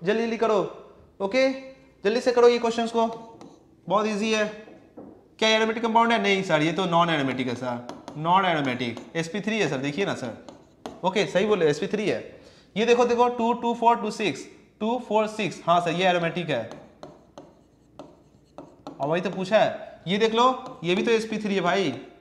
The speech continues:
नॉन एरोमेटिक। और ये क्या है? टू टू फ़ोर। अरे यार, ये तो एंटी एरोमेटिक compound है,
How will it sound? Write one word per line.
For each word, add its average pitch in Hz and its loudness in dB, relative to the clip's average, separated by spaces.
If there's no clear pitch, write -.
नॉन 202 2
एरोमेटिक। 185 -2
और 160 0
ये 214 0
क्या 226 10
है? - 8
टू 214 -2
टू 226 -4
फ़ोर। 214 2
अरे 175 4
यार, 156 2
ये 175 2
तो 185 -2
एंटी 185 0
एरोमेटिक 180 0
compound 165 0
है, 135 0